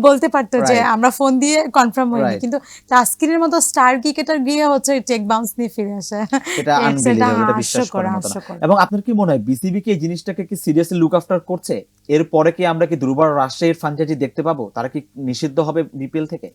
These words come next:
Speaker 1: আমার মনে হয় তাদের বিপক্ষে এবার স্টেপ নেওয়ার সময় হয়ে গেছে। আপনারা এই বিপিএল তারা এখন, এখন তো হয়ে গেছে, চলুক। আগামী আটচল্লিশ ঘন্টা পরে একটা সিদ্ধান্ত হয়তো বা আসতে যাচ্ছে, বা কি হয় আটচল্লিশ ঘন্টা পর বোঝা যাবে। যেহেতু আমাদের
Speaker 2: আটচল্লিশ ঘন্টা
Speaker 1: মিডিয়া
Speaker 2: তো
Speaker 1: চ্যানেল,
Speaker 2: already চব্বিশ
Speaker 1: হ্যাঁ,
Speaker 2: ঘন্টা চলে
Speaker 1: চব্বিশ ঘন্টা
Speaker 2: গিয়েছে।
Speaker 1: ওভ-, ওভার হয়ে,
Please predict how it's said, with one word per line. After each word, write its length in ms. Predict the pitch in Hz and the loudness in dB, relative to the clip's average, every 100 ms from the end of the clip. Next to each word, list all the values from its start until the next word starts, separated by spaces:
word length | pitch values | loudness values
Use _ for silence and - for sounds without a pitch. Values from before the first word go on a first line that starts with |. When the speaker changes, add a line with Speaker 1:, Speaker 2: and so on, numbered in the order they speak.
| _ _ _ _ _ _ | _ _ _ _ _ _
Speaker 1:
আমার 220 | 330 359 | 0 2
মনে 180 | 349 339 | 4 4
হয় 120 | 339 | 2
তাদের 260 | 330 285 285 | 2 0 0
বিপক্ষে 420 | 269 - 285 302 | -2 -4 -4 0
এবার 220 | 277 247 | 0 2
স্টেপ 280 | 240 - 240 240 | 0 0 -2 -2
নেওয়ার 160 | 233 | -4
সময় 340 | 226 220 214 208 | -4 -6 -6 -6
হয়ে 180 | 196 185 | -8 -10
গেছে। 340 | 190 170 - | -12 -12 -12
আপনারা 380 | 196 - 226 220 | -12 -10 -10 -8
এই 180 | 226 240 | -4 -4
বিপিএল 300 | 240 269 262 | -2 -2 0
তারা 420 | 254 254 247 233 | 2 2 2 -2
এখন, 460 | 214 240 240 240 254 | -6 -6 -6 -8 -8
এখন 260 | 226 220 254 | -8 -4 -2
তো 80 | |
হয়ে 240 | 247 240 254 | 0 0 0
গেছে, 200 | 240 254 | -2 -4
চলুক। 360 | 233 220 254 - - - - | -4 -4 -6 -12 -20 -20 -10
আগামী 300 | 214 208 220 | -6 -4 -4
আটচল্লিশ 420 | 226 - 254 254 220 | -6 -4 -2 -2 -4
ঘন্টা 220 | 233 240 | -6 -6
পরে 180 | 240 226 | -4 -6
একটা 140 | 240 | -6
সিদ্ধান্ত 360 | 233 208 226 226 | -6 -6 -6 -4
হয়তো 300 | 220 220 226 | -4 -6 -4
বা 140 | 220 | -4
আসতে 240 | 214 - | -4 -6
যাচ্ছে, 360 | 220 214 - 226 | -4 -6 -6 -4
বা 200 | 214 214 | -4 -4
কি 220 | 214 254 | -6 -6
হয় 220 | 233 233 | -4 -2
আটচল্লিশ 400 | 233 220 233 226 | -2 -4 -8 -8
ঘন্টা 160 | 214 226 | -8 -8
পর 160 | 220 220 | -6 -6
বোঝা 240 | 214 220 | -8 -8
যাবে। 220 | 220 233 | -6 -6
যেহেতু 280 | 233 226 240 | -6 -6 -8
আমাদের 360 | 233 - - - | -10 -14 -10 -4
Speaker 2:
আটচল্লিশ 220 | 226 220 | 0 0
ঘন্টা 100 | - | 0
Speaker 1:
মিডিয়া 180 | 151 165 | 0 2
Speaker 2:
তো 40 | |
Speaker 1:
চ্যানেল, 180 | 156 139 | 2 2
Speaker 2:
already 180 | 143 143 | 0 -4
চব্বিশ 220 | 127 131 | -6 -2
Speaker 1:
হ্যাঁ, 120 | 254 | 0
Speaker 2:
ঘন্টা 180 | 233 269 | 2 0
চলে 100 | 269 | 0
Speaker 1:
চব্বিশ 120 | 240 | 0
ঘন্টা 220 | 269 262 | 2 4
Speaker 2:
গিয়েছে। 180 | 254 240 | 4 4
Speaker 1:
ওভ-, 260 | 240 233 247 | 0 -2 -4
ওভার 200 | 240 240 | -2 -2
হয়ে, 260 | 240 254 | -4 -4